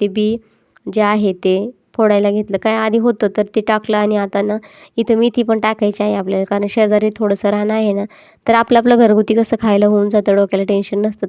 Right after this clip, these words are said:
तर याच्यातही ना जे पुढे आहे त्याच्यात उळं बांधलेलं आहे, तुम्हाला दिसत असेल. तर हे उळं पण, हे बी पण आपल्याला ना एकाच वाफ्यात टाकायचं आहे. मागच्या वेळेस मी घरी रोप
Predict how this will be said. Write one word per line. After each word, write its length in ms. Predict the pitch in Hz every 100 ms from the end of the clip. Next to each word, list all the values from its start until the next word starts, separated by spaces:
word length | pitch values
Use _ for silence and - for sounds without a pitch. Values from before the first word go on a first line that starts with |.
| 202
तर 80 |
याच्यातही 580 | 196 208 208 208 226 233
ना 160 | 214 214 - _ _ _ -
जे 120 | 202 214
पुढे 260 | 220 220
आहे 200 | 220 220
त्याच्यात 380 | 175 190 202 202
उळं 280 | 202 202 202
बांधलेलं 380 | 220 214 196 202
आहे, 160 | 202
तुम्हाला 320 | 180 214 214
दिसत 380 | 196 208 - 208
असेल. 300 | 214 - 202 208 - _ _ _ -
तर 120 | 220 220
हे 140 | 220
उळं 280 | 226 233 233
पण, 160 | 226
हे 340 | 220 214 214 226
बी 180 | 202 233
पण 180 | 233
आपल्याला 360 | 220 214 220 220
ना 80 | 214
एकाच 280 | 220 233 233
वाफ्यात 240 | 226 208 196
टाकायचं 400 | 208 208 196 202
आहे. 100 | 196 - _ _ _ -
मागच्या 260 | 247 262
वेळेस 140 | 262 247
मी 100 | 247
घरी 240 | 233 240 240
रोप 160 | 240